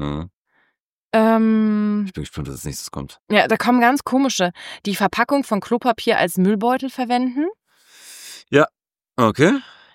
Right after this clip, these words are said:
Speaker 2: Eine ausgepresste, äh, Zitrone kommt hinterher immer mit in die Spülmaschine.
Speaker 1: Oh, das könnte gut duften, ne?
Speaker 2: Ja.
Speaker 1: Stell mir vor, oh, das ist auch, aber wobei andererseits, was er an Spült habt, der,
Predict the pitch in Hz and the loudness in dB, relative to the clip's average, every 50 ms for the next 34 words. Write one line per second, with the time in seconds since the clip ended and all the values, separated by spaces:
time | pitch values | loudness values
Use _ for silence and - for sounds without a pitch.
0 | _ - 196 208 208 196 131 202 240 - - 247 - - 226 214 - 214 185 - | _ 0 2 4 4 4 4 4 2 0 -4 -4 -2 -2 0 0 -2 -4 -6 -4
1 | - - 208 180 - - 185 - - 220 247 269 254 - 226 202 190 226 220 220 | -2 -2 -2 0 -2 -4 -4 -2 0 0 0 2 2 2 2 2 2 0 0 2
2 | 214 - 202 208 196 190 175 151 185 175 160 - - 196 202 220 247 269 254 - | 2 2 2 2 2 2 0 0 0 0 -2 -2 -2 0 0 2 2 0 0 0
3 | - 277 277 294 330 415 - _ _ _ _ _ _ _ _ _ - - - 69 | 0 0 2 2 0 0 -2 _ _ _ _ _ _ _ _ _ -12 -8 -6 -4
4 | 67 64 - - - - - - - 95 82 - 73 - 80 - - 202 - - | -4 -4 -6 -8 -10 -10 -8 -4 0 2 2 2 2 0 0 0 0 -2 -2 -2
5 | - 78 80 104 135 - _ _ - 170 165 165 160 165 165 190 240 294 320 - | -2 0 0 0 -2 -4 _ _ -6 -4 -2 0 0 2 2 2 2 2 2 2
6 | 98 - - 127 - - - 98 98 - - - - - 82 - - - 87 90 | 0 0 0 -2 -4 -4 -4 -4 -4 -4 -4 -6 -8 -10 -10 -6 -4 0 2 2
7 | 87 80 80 76 78 82 80 78 78 - 80 73 85 80 73 71 - - - 87 | 4 4 4 4 2 2 0 0 0 -2 -2 -2 0 0 0 -2 -4 -6 -8 -8
8 | 78 - 78 - - 73 73 71 76 - | -6 -6 -6 -4 -2 -2 -2 -2 -4 -8